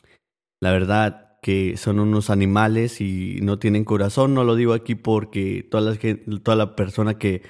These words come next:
me escucha, no me quiero sentir, eh, este, mm,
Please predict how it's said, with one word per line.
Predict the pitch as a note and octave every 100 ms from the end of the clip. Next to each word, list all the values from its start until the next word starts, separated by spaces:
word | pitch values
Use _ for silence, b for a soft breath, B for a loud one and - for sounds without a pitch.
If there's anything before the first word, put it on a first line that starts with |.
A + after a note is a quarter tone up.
| B _ _
me | -
escucha, | G2 F#2+ A2 G#2+ - G#2 G#2
no | G#2
me | G#2
quiero | G2+ A2
sentir, | G#2+ G2 G2+ G2+ G#2 G2
eh, | G2 G2 F#2 F#2 G2 F2+ G2 - B B B _ _ _ _ _ -
este, | G#2 F#2 - G2+ F#2+ F#2
mm, | F#2 F#2 F#2 F#2+ G2